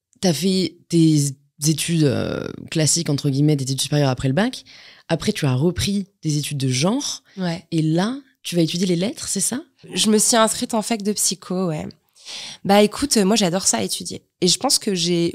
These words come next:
Speaker 2: aussi une façon un peu atypique d'étudier. En fait, le T D A H, ce qui m'a mis la puce à l'oreille, c'est d'observer, euh, mes enfants,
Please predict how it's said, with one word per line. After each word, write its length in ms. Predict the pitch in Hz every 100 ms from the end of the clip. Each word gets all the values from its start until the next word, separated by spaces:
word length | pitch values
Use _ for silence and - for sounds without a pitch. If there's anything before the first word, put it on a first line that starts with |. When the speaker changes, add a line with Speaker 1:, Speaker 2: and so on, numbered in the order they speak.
| -
Speaker 2:
aussi 380 | 208 208 - 277
une 140 | 226
façon 340 | 196 190 220
un 100 | 185
peu 200 | 170 208 -
atypique 520 | 190 - 196 - 180
d'étudier. 580 | 180 - 165 170 - - _ - - -
En 80 |
fait, 400 | 233 381 - - _ -
le 120 | 190
T 140 | 214 220
D 80 |
A 200 | 262 202
H, 220 | 254 - 170
ce 140 | -
qui 160 | - 185
m'a 500 | 170 170 165 165 165
mis 140 | 196
la 80 | 175
puce 220 | - 254
à 20 |
l'oreille, 300 | 202 180 214
c'est 160 | 240 180
d'observer, 560 | 175 - 170 180 220
euh, 560 | 196 165 160 156 156 -
mes 200 | 185 180
enfants, 280 | 180 - -